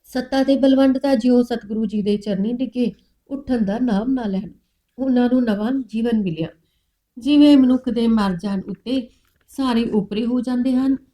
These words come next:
ਸਾਥ ਛੱਡ ਖਲੋਂਦੇ ਹਨ, ਤਿਵੇਂ ਸਤਿਗੁਰੂ ਜੀ ਦੇ ਸ਼ਰਾਪ ਦੇਣ ਪਿੱਛੋਂ ਸੱਤੇ ਤੇ ਬਲਵੰਡ ਨਾਲੋਂ ਜਗਤ ਟੁੱਟ ਗਿਆ ਸੀ, ਕਿਉਂਕਿ ਉਹ ਗੁਰੂ ਨਿੰਦਕ ਸਨ। ਜਿਸ ਵੇਲੇ ਸਤਿਗੁਰੂ ਜੀ ਦੀ ਉਸਤਤ ਕੀਤੀ ਤਾਂ ਮੁੜ ਸਤਕਾਰੇ ਗਏ।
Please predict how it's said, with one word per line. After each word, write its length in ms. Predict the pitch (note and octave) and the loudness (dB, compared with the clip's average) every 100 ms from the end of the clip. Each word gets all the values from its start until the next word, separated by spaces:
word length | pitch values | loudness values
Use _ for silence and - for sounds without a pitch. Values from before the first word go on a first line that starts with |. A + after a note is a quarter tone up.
| _ _ _ | _ _ _
ਸਾਥ 440 | - C#4 C4+ D4 | -6 -2 0 -2
ਛੱਡ 360 | D4+ B3+ G#3+ G3+ | -4 -4 -4 -4
ਖਲੋਂਦੇ 420 | G#3+ F#3+ F3+ F#3+ | -2 -2 -2 -4
ਹਨ, 140 | G#3 A#3+ - _ _ _ - | -6 -10 -14 _ _ _ -6
ਤਿਵੇਂ 380 | C4+ B3+ A#3+ | 0 0 0
ਸਤਿਗੁਰੂ 500 | A#3 A3+ G#3 F#3 G3+ | -2 -6 -8 -8 -6
ਜੀ 180 | F#3+ G3 | -6 -6
ਦੇ 160 | F#3+ G#3 | -4 -6
ਸ਼ਰਾਪ 460 | - F#3+ F3+ - | -6 -8 -8 -10
ਦੇਣ 180 | G#3 G#3+ | -6 -4
ਪਿੱਛੋਂ 340 | G#3+ G#3 B3+ B3+ | -4 -8 -8 -8
ਸੱਤੇ 360 | B3 - G3 | -8 -12 -10
ਤੇ 160 | G3 G3+ | -8 -6
ਬਲਵੰਡ 420 | F#3+ F#3+ F#3+ F#3+ | -4 -2 -4 -4
ਨਾਲੋਂ 360 | G3+ G3+ B3 D4 _ _ _ _ - | -8 -6 -6 -8 _ _ _ _ -10
ਜਗਤ 360 | G3 C4 C4 B3+ | 0 4 6 4
ਟੁੱਟ 260 | A#3 G3+ | 0 -2
ਗਿਆ 260 | A#3+ A3 G3 | -4 -4 -6
ਸੀ, 140 | - - - _ _ _ _ | -8 -16 -18 _ _ _ _
ਕਿਉਂਕਿ 360 | D4+ D4+ D4 D4+ | 0 2 4 4
ਉਹ 160 | C#4 | 6
ਗੁਰੂ 320 | A3+ A3 A3 C4+ | 4 4 6 8
ਨਿੰਦਕ 340 | C#4 B3 B3+ | 8 6 0
ਸਨ। 360 | - C4 C4+ C4+ _ _ _ _ | -2 0 0 -2 _ _ _ _
ਜਿਸ 300 | G#3 B3+ C4 | 0 2 4
ਵੇਲੇ 300 | C4 B3 B3+ | 4 6 6
ਸਤਿਗੁਰੂ 460 | B3 A#3 G3 A3+ G#3+ | 4 -2 -4 -2 0
ਜੀ 160 | G#3+ | 0
ਦੀ 160 | G#3 G#3+ | 0 0
ਉਸਤਤ 380 | - E3 A3+ - | -2 -6 -10 -8
ਕੀਤੀ 420 | C#4+ C#4+ B3+ D#3+ - _ _ _ - | -6 -2 0 0 -4 _ _ _ -4
ਤਾਂ 240 | B3+ A#3 | 0 4
ਮੁੜ 220 | G#3 G3+ | 4 2
ਸਤਕਾਰੇ 600 | A#3+ C#4+ C#4+ A#3 G3+ E3+ | -2 -8 -8 -4 -2 -2
ਗਏ। 240 | D#3+ E3+ | -2 -6